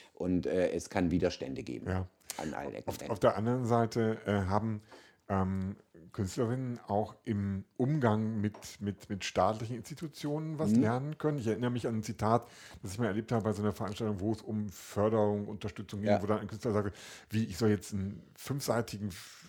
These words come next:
Speaker 2: Formular ausfüllen? Das kann ich nicht, das will ich nicht. Ähm,
Speaker 1: Mhm.
Speaker 2: wieso sollte ich das tun wollen?" Ich fand das ein bisschen
Speaker 1: Mhm.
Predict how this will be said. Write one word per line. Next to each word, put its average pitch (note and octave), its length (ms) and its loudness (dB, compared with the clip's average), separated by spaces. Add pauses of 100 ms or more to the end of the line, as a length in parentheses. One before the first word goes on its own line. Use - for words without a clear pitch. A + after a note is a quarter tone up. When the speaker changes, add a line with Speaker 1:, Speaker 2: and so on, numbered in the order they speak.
(140)
Speaker 2:
Formular A2 760 4
ausfüllen? D#3+ 760 0 (260)
Das - 160 -2
kann F3 180 4
ich C3+ 140 2
nicht, G2 160 -2
das G#2 160 2
will F3 120 4
ich G2 140 2
nicht. F#2 400 -6
Ähm, G#2+ 360 2 (120)
Speaker 1:
Mhm. G2+ 200 2
Speaker 2:
wieso B2+ 180 2
sollte C3 240 6
ich - 40 -6
das B2+ 160 0
tun F3 220 0
wollen?" A#2 140 4
Ich - 80 -6
fand C#3 120 -2
das C3 120 -4
ein C#3+ 80 -6
bisschen C#3+ 220 -4
Speaker 1:
Mhm. - 40 -8